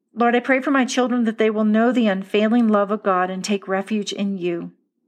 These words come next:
Psalm thirty-six verse seven says, "How priceless is your unfailing love, O God. People take refuge in the shadow of your wings." Lord, I pray for my children that they will know that your love is priceless,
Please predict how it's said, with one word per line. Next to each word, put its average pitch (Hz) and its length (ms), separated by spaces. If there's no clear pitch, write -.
Psalm 226 340
thirty-six 254 560
verse 240 240
seven 208 320
says, 196 300
"How 202 160
priceless 220 680
is 208 280
your 208 100
unfailing 208 600
love, 185 280
O 190 100
God. 185 460
People 240 300
take 254 260
refuge 214 500
in 202 120
the 202 80
shadow 196 460
of 196 200
your 202 140
wings." 180 520
Lord, 240 160
I 240 100
pray 269 260
for 302 120
my 285 160
children 233 440
that 214 160
they 233 100
will 240 160
know 226 320
that 226 240
your 233 140
love 233 340
is 233 180
priceless, 214 840